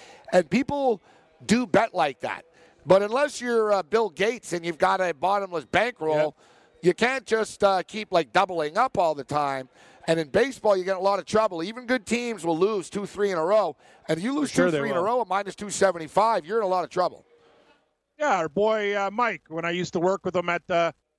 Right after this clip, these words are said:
Speaker 2: the other company there, remember? "Oh, this thing's a lock." The, the Yankees were playing, uh, the Tampa Bay Devil Rays at the time.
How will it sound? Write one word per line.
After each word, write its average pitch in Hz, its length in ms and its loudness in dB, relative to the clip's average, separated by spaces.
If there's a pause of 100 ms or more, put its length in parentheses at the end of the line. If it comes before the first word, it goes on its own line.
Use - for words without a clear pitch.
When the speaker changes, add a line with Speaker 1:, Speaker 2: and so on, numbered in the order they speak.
Speaker 2:
the 170 120 2
other 190 160 2
company 190 480 -2
there, 135 200 -2
remember? 175 460 -2
"Oh, 170 320 0
this 151 220 -6
thing's 190 260 -2
a 175 60 2
lock." 175 420 0
The, 143 320 -4
the 156 80 -8
Yankees 190 560 -2
were 170 100 0
playing, 180 440 -2
uh, 160 280 2
the 156 120 -4
Tampa 175 320 -2
Bay 165 160 -4
Devil 180 320 0
Rays 143 320 -6
at 131 160 -4
the 131 80 -12
time. 127 320 -6